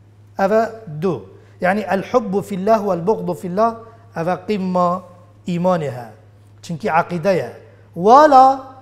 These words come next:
من ولا الله. پشتوانی بویی بکب همی چتی. هکه تو بشه برحی. هکه تو نشه منصب خواه کاچی دست دادن تو بکی. سلاح خواه. هکه تو نبود بگوتنه، آخفتنه، بدلی.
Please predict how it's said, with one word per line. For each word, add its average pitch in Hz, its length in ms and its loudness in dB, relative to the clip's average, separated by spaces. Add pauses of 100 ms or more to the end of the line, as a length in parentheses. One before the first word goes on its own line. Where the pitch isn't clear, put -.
(140)
من 208 520 2
ولا 190 400 2
الله. 147 300 -6 (520)
پشتوانی 220 800 -2 (420)
بویی 208 260 0
بکب 214 280 -4
همی 285 300 -2
چتی. 113 360 -16 (400)
هکه 185 200 -6
تو 247 100 -4
بشه 240 220 -4
برحی. 220 380 -4 (520)
هکه 180 240 -6
تو - 120 -4
نشه 247 320 -4 (100)
منصب 208 420 -4
خواه 226 180 -2
کاچی 226 260 -6
دست 214 240 -6
دادن 220 220 -4
تو 208 100 -6
بکی. 165 320 -8 (520)
سلاح 214 420 -2
خواه. 165 340 -2
هکه 156 200 -6
تو 220 220 0
نبود 233 260 0 (560)
بگوتنه، 208 600 -2
آخفتنه، 202 560 -2
بدلی. 160 500 -4